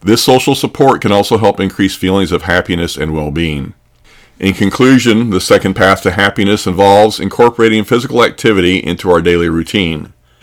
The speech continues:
By finding activities that we enjoy and can realistically fit into our schedules, setting achievable goals,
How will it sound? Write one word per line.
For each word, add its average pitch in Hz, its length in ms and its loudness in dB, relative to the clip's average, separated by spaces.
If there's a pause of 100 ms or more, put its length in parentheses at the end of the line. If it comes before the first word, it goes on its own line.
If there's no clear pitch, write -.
(340)
By 92 140 2
finding 110 320 4
activities 117 540 2
that 95 180 4
we 95 180 0
enjoy 101 540 2
and 90 160 -4
can 87 180 -2
realistically 95 640 0
fit 98 160 0
into 92 240 -2
our 82 100 2
schedules, 98 680 0 (340)
setting 123 380 2
achievable 123 560 0
goals, 117 640 0